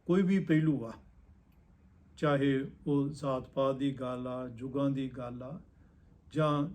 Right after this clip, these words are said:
ਚੰਗੇ ਮਾੜੇ ਜਿਹੜੇ ਦਿਨ ਆ ਉਹਨਾਂ ਦੀ ਗੱਲ ਆ, ਹਰ ਇੱਕ ਜਿਹੜਾ ਅੱਜ ਇਹ ਬਹੁਤ ਜ਼ਿਆਦਾ ਟ੍ਰੈਂਡ ਆ, ਪਹਿਲਾਂ ਵੀ ਸੀ, ਪਰ ਹੁਣ ਬਹੁਤ ਵੱਡੇ ਪੱਧਰ ਤੇ ਸ਼ੁਰੂ ਹੋ ਗਿਆ ਕਿ ਹਰ ਮਨੁੱਖ ਵਿਅਕਤੀਗਤ ਤੌਰ ਤੇ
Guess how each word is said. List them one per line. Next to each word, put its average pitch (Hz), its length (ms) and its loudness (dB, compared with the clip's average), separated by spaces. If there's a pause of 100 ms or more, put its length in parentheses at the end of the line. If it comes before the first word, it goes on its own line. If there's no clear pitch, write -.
ਚੰਗੇ 143 320 2
ਮਾੜੇ 131 640 0 (500)
ਜਿਹੜੇ 131 560 -2 (300)
ਦਿਨ 131 400 0
ਆ 135 60 2
ਉਹਨਾਂ 143 260 2
ਦੀ 143 200 -2
ਗੱਲ 120 200 -8
ਆ, 123 160 -12 (1300)
ਹਰ 156 100 6
ਇੱਕ 196 160 6
ਜਿਹੜਾ 185 520 6 (320)
ਅੱਜ - 120 0 (520)
ਇਹ 165 120 6
ਬਹੁਤ 151 300 4
ਜ਼ਿਆਦਾ 147 260 6
ਟ੍ਰੈਂਡ 143 340 2
ਆ, - 160 -8 (640)
ਪਹਿਲਾਂ 175 280 6
ਵੀ 165 120 6
ਸੀ, 156 300 2
ਪਰ 143 240 -2
ਹੁਣ 143 300 2 (120)
ਬਹੁਤ 170 580 2 (100)
ਵੱਡੇ 170 260 8
ਪੱਧਰ 165 280 4
ਤੇ 147 240 2
ਸ਼ੁਰੂ 147 300 0
ਹੋ 117 120 -6
ਗਿਆ 117 280 -10 (800)
ਕਿ 165 180 6
ਹਰ 143 280 4
ਮਨੁੱਖ 185 420 6 (640)
ਵਿਅਕਤੀਗਤ 180 680 4
ਤੌਰ 147 260 4
ਤੇ 120 260 -10